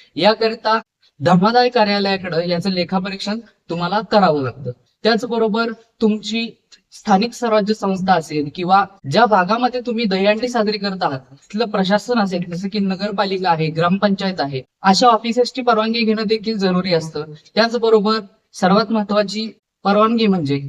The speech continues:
ती म्हणजे पोलीस यंत्रणेची. पोलीस यंत्रणेची सुद्धा तुम्हाला परवानगी ही घ्यावी लागते. आता आपण बघूयात की धर्मादाय आयुक्त कार्यालयाची परवानगी कशी मिळवावी. तर धर्मादाय आयुक्त कार्यालयाची परवानगी मिळवत असताना ही परवानगी दोन हजार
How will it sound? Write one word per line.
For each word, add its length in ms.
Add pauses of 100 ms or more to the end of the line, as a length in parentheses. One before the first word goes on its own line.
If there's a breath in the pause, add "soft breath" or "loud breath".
ती 120
म्हणजे 260
पोलीस 380
यंत्रणेची. 540 (340 soft breath)
पोलीस 300
यंत्रणेची 460
सुद्धा 220
तुम्हाला 380
परवानगी 420 (320 soft breath)
ही 80
घ्यावी 320
लागते. 320 (240 loud breath)
आता 220
आपण 220
बघूयात 440
की 80
धर्मादाय 500
आयुक्त 400
कार्यालयाची 460
परवानगी 460
कशी 200
मिळवावी. 440 (360 loud breath)
तर 160 (180)
धर्मादाय 460
आयुक्त 320
कार्यालयाची 520
परवानगी 380
मिळवत 280
असताना 420 (260 soft breath)
ही 180 (200)
परवानगी 500
दोन 220
हजार 220